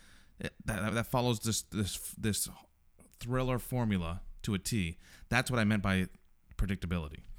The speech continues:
Like, you just, you knew this guy was bad. You knew this guy was good. You knew this guy was gonna die. You knew this guy, like, before it even happened, which kinda stunk,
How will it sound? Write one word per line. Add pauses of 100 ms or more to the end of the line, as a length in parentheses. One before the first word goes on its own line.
(340)
Like,
you
just,
you
knew
this
guy
was
bad.
You
knew
this
guy
was
good.
You
knew
this
guy
was
gonna
die.
You
knew
this
guy,
like,
before
it
even
happened,
which
kinda
stunk,